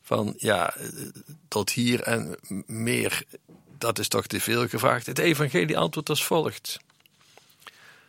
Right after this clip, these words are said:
Toen kwam Petrus naar Jezus toe en sprak: "Heer, als mijn broeder tegen mij misdoet, hoe dikwijls moet ik hem dan vergeven? Tot zevenmaal toe?"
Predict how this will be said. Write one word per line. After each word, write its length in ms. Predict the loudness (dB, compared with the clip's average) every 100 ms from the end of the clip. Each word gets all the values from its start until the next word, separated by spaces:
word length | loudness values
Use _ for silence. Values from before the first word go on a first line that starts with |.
| _ _ _ _ _ _ -2
Toen 180 | 0 2
kwam 200 | 2 4
Petrus 420 | 2 2 0 -2
naar 140 | 0
Jezus 440 | 2 2 2 0 -2
toe 220 | 0 0
en 80 | 0
sprak: 480 | 2 0 0 -6 -16 -20 _ _ _ -20 _ _ -10
"Heer, 260 | 0 2
als 160 | 4 2
mijn 180 | 0 0
broeder 300 | 2 2 2
tegen 340 | 2 2 2
mij 180 | 0 0
misdoet, 580 | 0 -2 -4 -6 -8 -10 _ -20 -20 -20 -20 _
hoe 180 | -2 0
dikwijls 480 | 2 2 2 0 0
moet 160 | -2
ik 100 | -2
hem 200 | -2 0
dan 240 | 2 2 0
vergeven? 640 | -4 0 2 2 -2 -10 -16 _ _ -4
Tot 180 | -2
zevenmaal 640 | 2 4 4 2 0 0 0
toe?" 280 | -2 -4